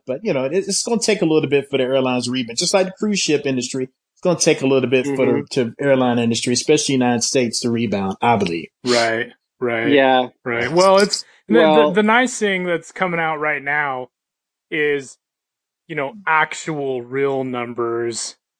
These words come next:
Speaker 3: that
Speaker 1: That's, yeah.
Speaker 3: we can talk
Speaker 1: Exactly.
Speaker 3: about. And, and, you
Speaker 1: Exactly.
Speaker 3: know, over the last month and a half, it's been, oh, over two million dead and blah,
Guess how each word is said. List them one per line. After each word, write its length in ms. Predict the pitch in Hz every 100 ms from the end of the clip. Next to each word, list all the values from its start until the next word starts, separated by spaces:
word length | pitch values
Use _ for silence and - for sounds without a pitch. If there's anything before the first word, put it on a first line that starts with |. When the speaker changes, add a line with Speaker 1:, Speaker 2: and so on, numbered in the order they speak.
| _
Speaker 3:
that 440 | 131 131 123 117
Speaker 1:
That's, 220 | 135 170 160
yeah. 240 | 156 -
Speaker 3:
we 120 | 147
can 180 | 143 131
talk 200 | 120 139
Speaker 1:
Exactly. 340 | 135 139 131 113
Speaker 3:
about. 220 | 107 113
And, 220 | 165 165
and, 260 | 170 175 175 _ _ _ -
you 80 | -
Speaker 1:
Exactly. 280 | 190 185 185
Speaker 3:
know, 60 |
over 180 | 196 190
the 80 | 180
last 320 | 180 180 -
month 240 | 185 185 165
and 100 | 151
a 60 |
half, 360 | 147 196 170 -
it's 160 | 160
been, 360 | - 160 147 135 _ _ _ _ _ _ -
oh, 340 | 233 233 233
over 180 | 226 226
two 280 | - 247 233
million 420 | 233 233 220 214
dead 460 | 208 226 226 220
and 160 | 208 202
blah, 220 | 202 214